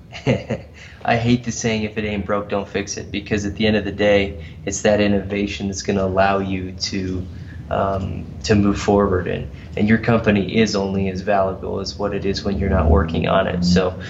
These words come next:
t-, I know too many business owners that, uh, say, "If, you know, if it ain't broke, don't fix it," but then they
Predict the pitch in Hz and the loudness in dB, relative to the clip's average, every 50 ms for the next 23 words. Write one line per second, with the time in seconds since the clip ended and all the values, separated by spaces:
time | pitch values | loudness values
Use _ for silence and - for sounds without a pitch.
0 | - - - - 87 95 104 104 101 101 101 - - 117 110 104 107 104 98 107 | -12 -8 -2 2 2 4 4 4 2 2 0 0 -2 -2 -2 -2 -2 -2 -2 -2
1 | 104 101 104 104 - - 101 101 98 98 95 95 - 98 95 95 95 - - - | -2 -2 -4 -6 -2 0 0 0 0 -2 -6 -6 -4 -4 -2 -2 -4 -6 -8 -14
2 | - - - - - - - 98 98 101 98 98 98 - - 110 107 101 98 92 | -16 -16 -16 -16 -16 -14 -12 -10 -8 -8 -6 -6 -6 -4 0 2 2 2 2 0
3 | - 85 - 85 85 95 113 107 - 87 87 87 - 107 104 101 95 92 - 90 | -2 -6 -8 -8 -6 -6 -6 -4 -4 -4 -4 -2 -2 -2 -4 -4 -4 -6 -6 -6
4 | 90 90 90 104 - - 110 101 104 104 95 - - 104 101 101 98 - 101 95 | -8 -6 -6 -6 -2 -2 0 0 2 0 0 0 2 0 0 0 0 0 0 -2
5 | 90 - - 104 104 - - 101 90 - - 95 92 - 101 95 95 95 95 92 | -2 -2 -2 -4 -2 -2 -4 -6 -4 -4 -4 -4 -2 0 0 0 0 -2 -2 -4
6 | - | -6